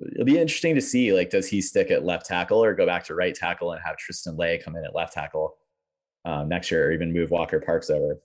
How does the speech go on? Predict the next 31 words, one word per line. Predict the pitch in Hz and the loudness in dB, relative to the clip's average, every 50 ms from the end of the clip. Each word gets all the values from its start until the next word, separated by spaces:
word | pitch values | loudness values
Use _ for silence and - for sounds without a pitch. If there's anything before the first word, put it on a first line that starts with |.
| _ - | _ -4
That | 95 92 - | -4 -4 -2
probably | - 87 71 67 | -2 -2 -2 -2
won't | 69 - - | -2 -4 -4
happen. | 87 78 73 - 76 76 | -8 -8 -8 -8 -10 -6
But, | 71 80 76 76 - _ _ _ _ _ _ _ _ _ _ _ _ _ - | -4 -4 -4 -4 -6 _ _ _ _ _ _ _ _ _ _ _ _ _ -8
um, | 87 82 82 82 | -6 -6 -2 2
yeah, | 101 120 127 120 98 85 73 | 2 4 4 4 4 2 2
I | 90 | 2
mean, | 98 95 90 90 87 - - - - - - - - _ _ _ _ - _ - | 0 0 0 0 -2 -6 -10 -20 -18 -18 -18 -20 -20 _ _ _ _ -20 _ -8
J-Mac | - 107 101 107 107 101 - | -2 0 0 2 2 0 0
coming | - 107 95 92 | 0 0 2 2
back's | 92 87 87 87 - | 2 2 0 -2 -2
massive. | 90 85 85 80 - - 85 78 78 76 - _ _ _ _ _ _ _ _ _ _ - | -4 -2 -2 -2 0 2 4 4 4 2 -2 _ _ _ _ _ _ _ _ _ _ -6
Um, | 104 98 92 87 - - _ _ _ - - 135 - | -2 0 0 0 -2 -6 _ _ _ -6 -6 -2 2
Goodrich, | 139 139 156 185 190 190 185 - - - - | 4 4 6 6 6 4 4 0 -4 0 2
I | 123 123 | 4 6
know, | 143 147 143 | 6 6 6
Ben, | 135 123 123 123 123 123 98 | 6 6 6 6 4 4 4
everyone | 90 107 117 117 110 95 | 4 6 6 4 4 2
thinks | - 104 92 - | 0 -2 -2 0
he | - 104 95 80 | 2 2 4 6
is | 82 92 90 | 4 4 2
gonna | - 98 95 92 | 0 0 0 2
go. | - 95 98 98 | 2 4 4 4
I | 95 90 | 4 2
think | - 95 90 | 0 -2 -2
Dabo | - 87 87 90 90 85 | -2 0 0 2 0 0
said | - - 90 | 2 0 0
he's | 87 82 - - - - | 0 -2 -6 -10 -16 -14
still | - - - - 110 98 - | -14 -10 -2 2 2 2 4
undecided. | - 90 82 87 - - 85 85 85 85 87 - - 87 90 | 2 -2 -6 -6 -6 -6 -4 -2 -2 0 2 2 2 0 -2